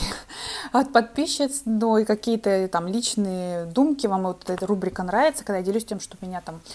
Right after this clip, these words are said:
заинтересовало, воодушевило и все прочее. Здесь первое ноу-шоу, э,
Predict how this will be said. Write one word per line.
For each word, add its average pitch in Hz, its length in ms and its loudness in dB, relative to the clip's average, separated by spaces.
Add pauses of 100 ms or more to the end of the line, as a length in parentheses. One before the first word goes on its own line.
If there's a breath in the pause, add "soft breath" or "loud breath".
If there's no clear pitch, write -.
(260 loud breath)
заинтересовало, 180 920 -4
воодушевило 175 720 -6
и 208 40 0
все - 120 -4
прочее. 180 460 -2
Здесь 269 240 -8
первое 254 420 12
ноу-шоу, 277 840 10
э, 208 460 8